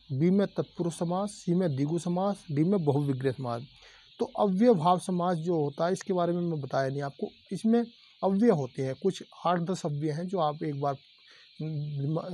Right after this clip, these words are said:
रख लोगे, याद कर लोगे तो कभी नहीं भूलोगे कौन कौन से। तो सहपरिवार में भी वैसे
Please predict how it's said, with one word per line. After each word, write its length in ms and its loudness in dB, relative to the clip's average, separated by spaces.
रख 160 -2
लोगे, 280 4
याद 260 2
कर 120 -4
लोगे 240 -2
तो 120 -6
कभी 240 0
नहीं 160 -2
भूलोगे 340 -2
कौन 200 -4
कौन 180 -2
से। 120 -4
तो 60 2
सहपरिवार 640 4
में 140 0
भी 140 2
वैसे 240 0